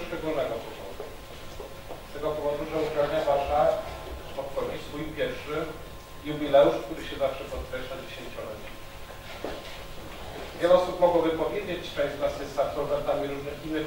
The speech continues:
uczelni o długoletniej tradycji, że dziesięć lat to niewiele. Ale mam zawsze wrażenie, kiedy przy tego typu okazjach podkreśla się tą upowodnienioność, że to jest, e, jakiś element malkontencji.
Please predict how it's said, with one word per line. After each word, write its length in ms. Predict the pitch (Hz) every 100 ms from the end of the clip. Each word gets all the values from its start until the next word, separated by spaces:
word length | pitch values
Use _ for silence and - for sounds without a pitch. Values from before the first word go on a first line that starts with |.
| -
uczelni 320 | 160 143 143
o 80 | 143
długoletniej 760 | - - 135 143 165 - 160 -
tradycji, 480 | 143 143 135 - - - - - - - - - - - - - - 135
że 100 | -
dziesięć 300 | 180 196 185
lat 240 | 180 -
to 40 |
niewiele. 440 | 170 165 - - - - - - - - - - - - - - -
Ale 100 | 147
mam 160 | 180 196
zawsze 240 | 214 208 175
wrażenie, 640 | 175 180 190 190 175 170 -
kiedy 520 | 165 165 156 156 156 151 - - - - - -
przy 100 | -
tego 260 | - 185 190
typu 320 | 180 160 156
okazjach 460 | 147 165 175 165 160
podkreśla 680 | - 147 - 185 - - -
się 140 | - -
tą 80 | 127
upowodnienioność, 960 | - - 190 - - 135 160 170 165 160
że 60 |
to 120 | - 160
jest, 280 | - - -
e, 460 | 147 147 147 - 156
jakiś 240 | 156 -
element 440 | 143 139 135 131 131
malkontencji. 720 | 127 127 120 113 107 107